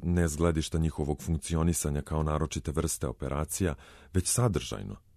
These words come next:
to jest u kontekstu informacije koju mi obrađujemo. Razjasnit ću rečeno na jednom primeru.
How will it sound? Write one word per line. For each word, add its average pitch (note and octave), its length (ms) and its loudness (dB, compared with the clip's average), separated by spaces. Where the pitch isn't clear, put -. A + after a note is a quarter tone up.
to D#2+ 100 0
jest D#2 200 0
u D#2 40 0
kontekstu D#2+ 520 0
informacije D2 720 0
koju F2+ 240 2
mi E2+ 160 4
obrađujemo. C2 640 -4
Razjasnit C#3 560 4
ću A2 140 2
rečeno G2+ 420 4
na E2+ 100 4
jednom D2+ 280 2
primeru. A#1+ 420 -6